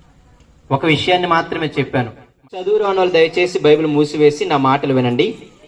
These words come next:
మీకు అర్థమయ్యేటట్టు నేను చెప్పగలను. అయితే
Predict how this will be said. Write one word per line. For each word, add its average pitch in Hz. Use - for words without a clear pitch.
మీకు 180
అర్థమయ్యేటట్టు 175
నేను 156
చెప్పగలను. 120
అయితే 185